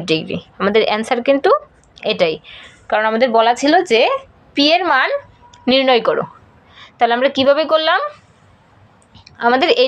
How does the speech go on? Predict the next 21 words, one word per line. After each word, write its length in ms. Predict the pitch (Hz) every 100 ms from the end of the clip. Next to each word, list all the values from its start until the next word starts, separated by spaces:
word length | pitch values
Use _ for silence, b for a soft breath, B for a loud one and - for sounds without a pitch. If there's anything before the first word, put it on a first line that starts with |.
| 233
ডাকটি 200 | 226 294 240
দেওয়া 140 | 233 240
ছিল 100 | 190 170
উদ্দীপকে, 440 | 170 160 123 - - b b b b _ 202
আমরা 140 | 233 254
প্রথমে 260 | 262 294 294
কি 80 | 302 311
করে 120 | 302
দিলাম, 160 | 349 494 254
বর্গ 180 | 233 226 226
করে 160 | 190 170
দিলাম, 200 | 175 170 180 _ _ _ _ _ _ - 220
a 20 | 277 359 247
মাইনাস 320 | 220 277 320 226
b 20 | 277 508 -
হোল 160 | 208 202
স্কয়ারের 320 | - 214 202 -
সূত্র 160 | 190 208 196
পড়লো 180 | 175 175
এখানে। 240 | - 175 - _ b b _
তাহলে 220 | 202 202